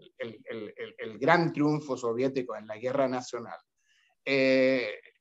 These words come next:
la, la, la, la manera como se presenta es porque ellos ganaron,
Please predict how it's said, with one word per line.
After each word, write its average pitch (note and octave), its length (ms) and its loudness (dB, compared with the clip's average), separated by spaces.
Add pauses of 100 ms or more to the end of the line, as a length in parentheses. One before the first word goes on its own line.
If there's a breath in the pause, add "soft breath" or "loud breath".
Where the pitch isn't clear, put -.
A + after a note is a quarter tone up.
(420)
la, C3 160 -4
la, C3 260 -2
la, B2+ 300 -4
la B2+ 180 0
manera F3 440 8
como D3 380 2 (100)
se - 220 -4
presenta C3 680 2
es C#3+ 220 -2
porque C#3+ 220 0
ellos E3+ 200 6
ganaron, F3+ 380 4